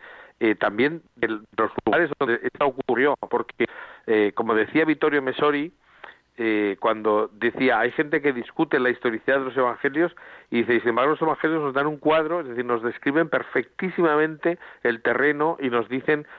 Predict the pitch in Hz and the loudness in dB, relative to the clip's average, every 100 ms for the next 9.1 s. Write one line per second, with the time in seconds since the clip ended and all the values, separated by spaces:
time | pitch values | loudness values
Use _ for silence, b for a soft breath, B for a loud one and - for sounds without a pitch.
0 | B - 139 143 131 - 196 127 110 - | B -2 2 2 2 2 0 0 -2 0
1 | 151 165 180 170 147 143 131 - 113 107 | 2 2 0 -2 0 2 0 -2 -2 0
2 | 135 156 110 123 127 120 123 - B B | 0 0 -2 -4 -2 -2 -2 -2 B B
3 | 117 139 156 160 151 151 143 - 147 147 | -4 0 2 2 2 -2 -2 -2 -2 -2
4 | 151 151 143 - 143 147 139 151 117 117 | -2 0 0 0 -2 -4 -2 0 0 0
5 | 131 123 123 - - 113 127 139 135 120 | 0 -6 -14 -10 -2 2 2 2 0 0
6 | 110 143 196 - 98 117 - B B B | -2 -2 -2 -4 -10 -10 -12 B B B
7 | B 113 117 127 127 113 135 143 131 120 | B -4 0 0 -2 -2 -2 0 2 0
8 | 117 117 107 104 117 135 104 104 110 101 | 0 -2 -2 -2 0 0 -2 -6 -6 -6